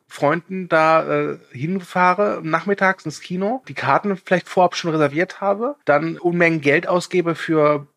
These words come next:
Cola und pappiges Popcorn, mich da hinsetze,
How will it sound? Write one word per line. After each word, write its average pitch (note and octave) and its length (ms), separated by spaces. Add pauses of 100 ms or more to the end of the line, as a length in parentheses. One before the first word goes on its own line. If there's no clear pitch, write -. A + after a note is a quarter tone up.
(140)
Cola F3+ 500
und D3 360
pappiges D#3 360
Popcorn, G3 540
mich F3 100
da E3 100
hinsetze, G3 760